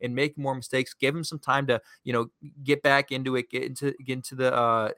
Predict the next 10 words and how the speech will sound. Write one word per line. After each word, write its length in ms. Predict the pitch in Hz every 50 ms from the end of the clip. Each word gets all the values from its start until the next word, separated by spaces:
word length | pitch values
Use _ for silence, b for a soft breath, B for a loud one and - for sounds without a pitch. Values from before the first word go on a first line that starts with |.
| - - 120
get 160 | 135 127 131
used 280 | 123 123 123 - - -
to 100 | 131 123
it. 140 | 120 120 120 _ _ _ _ _ -
Run 160 | 127 127 160
the 60 | 190 190
ball 100 | 202 185
at 100 | 170 170
Dave 160 | 165 156 151
Montgomery, 600 | 147 143 139 131 - 143 131 131 135 135 131 -